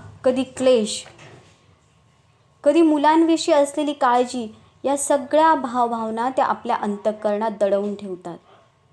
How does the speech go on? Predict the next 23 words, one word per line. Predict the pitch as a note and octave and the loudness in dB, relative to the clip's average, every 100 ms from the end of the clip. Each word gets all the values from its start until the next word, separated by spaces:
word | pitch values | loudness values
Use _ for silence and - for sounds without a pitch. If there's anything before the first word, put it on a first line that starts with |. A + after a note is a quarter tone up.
| _ _ _ _ _ _ _ | _ _ _ _ _ _ _
आणि | G#3+ A#3 | -6 0
या | B3+ | 0
भावभावनांना | A3+ A3+ A#3+ B3+ C#4 B3+ C#4+ D4 A#3+ C4+ - - - | -2 -2 -2 -2 -4 -2 -2 -2 -6 -8 -16 -20 -10
वाट | G#3 A#3 C4+ D4+ - | -2 2 2 0 -2
करून | B3 A3+ G#3+ | -2 -2 -4
देतात | G3 F#3 G#3 A#3+ - G#3+ | -4 -4 -6 -8 -8 -8
ते | |
कवी. | G#3+ - E3+ F3 - - _ _ _ _ - | -6 -6 -8 -14 -18 -20 _ _ _ _ -4
या | A3 | -2
भावनांना | A3 A#3 G#3 B3 C4+ A3+ B3 - - - | -2 -2 -2 -2 -2 -4 -6 -12 -20 -6
शब्दांकित | - B3 A3 C#4 D#4 E4 F4+ F4 | -2 0 0 2 2 2 2 0
करून | - B3 C#4+ | 0 0 0
त्याची | D4+ C#4+ - | 0 -2 -4
कविता | - A3 B3 C#4+ | -4 -4 -2 -2
फुलवतात | D4 C4+ C4 C#4 D4+ D#4 | -2 -2 -2 0 -2 -2
ते | C4 | -4
कवी. | - F#3+ F3+ F3+ _ - _ | -4 -6 -8 -12 _ -20 _
अशीच | - G#3+ C#4+ C#4 - | -10 -6 -4 -4 -6
ही | A3+ G#3+ | -10 -6
कविता, | G3+ G3+ G3+ F3+ F3+ - _ _ - | -4 -6 -8 -10 -12 -20 _ _ -4
कविता | B3 B3 C4+ D4 D#4 - - - - _ - - - - - - _ - - - - - - | -4 -2 -2 -2 -2 -6 -20 -20 -20 _ -16 -16 -20 -20 -20 -20 _ -20 -20 -20 -20 -12 -4
कल्पना | C4 C4 D4+ D#4+ | -4 -2 0 0
धुमाळ | C#4 A#3 A#3+ B3 | 0 -2 0 0